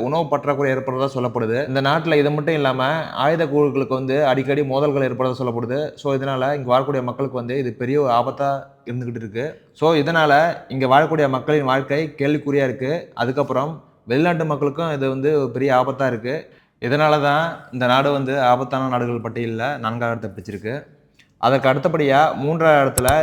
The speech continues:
சிரியா நாடு இருக்கு. இந்த நாட்டுல இருபத்தைந்து மில்லியன் மக்கள் வாழ்றதா சொல்லப்படுது. இந்த சிரியா நாட்டுல அடிக்கடி உள்நாட்டு போர்கள் ஏற்படுறதா சொல்லப்படுது. இந்த போரின் காரணமா இந்த நாட்டுல வரக்கூடிய மக்கள் வந்து அதிக பேர் வந்து உயிரிழந்ததா சொல்லப்படுது. இந்த சூழலை எதிர்கொள்ள முடியாத காரணத்தால இந்த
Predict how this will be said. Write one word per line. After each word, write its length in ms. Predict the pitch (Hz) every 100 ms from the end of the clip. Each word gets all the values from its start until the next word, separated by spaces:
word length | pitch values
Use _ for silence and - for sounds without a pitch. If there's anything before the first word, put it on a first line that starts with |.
| 151
சிரியா 240 | 139 143 151
நாடு 140 | 139 131
இருக்கு. 240 | 120 123 143 160 -
இந்த 100 | 127 123
நாட்டுல 320 | 135 139 139 127 151 -
இருபத்தைந்து 420 | 131 151 151 139 135
மில்லியன் 260 | 135 147 135
மக்கள் 220 | 123 143
வாழ்றதா 240 | 127 127 135
சொல்லப்படுது. 460 | 131 127 120 107 123 156 - _
இந்த 100 | 123 127
சிரியா 220 | 143 147 170
நாட்டுல 280 | 151 139 131 147 147 127
அடிக்கடி 360 | 143 156 156 165 127
உள்நாட்டு 320 | 143 156 143 127
போர்கள் 320 | 139 147 143 127
ஏற்படுறதா 300 | 120 127 127
சொல்லப்படுது. 420 | 127 120 117 110 131 -
இந்த 120 | 123 110
போரின் 280 | 127 143 151
காரணமா 360 | 127 123 117 131 151 143 -
இந்த 80 | 120
நாட்டுல 220 | 123 139 139
வரக்கூடிய 340 | 127 123 120 117
மக்கள் 240 | 110 139
வந்து 200 | 123 120 147 147 - -
அதிக 200 | 117 147 139
பேர் 140 | 147 139
வந்து 160 | 139
உயிரிழந்ததா 400 | 127 139 131 127 123
சொல்லப்படுது. 420 | 123 117 113 113 156 - - 123
இந்த 120 | 139 143
சூழலை 340 | 165 185 170 147
எதிர்கொள்ள 320 | 156 170 170 156
முடியாத 220 | 147 139 131
காரணத்தால 420 | 131 143 135 123 127 156 -
இந்த 100 | 135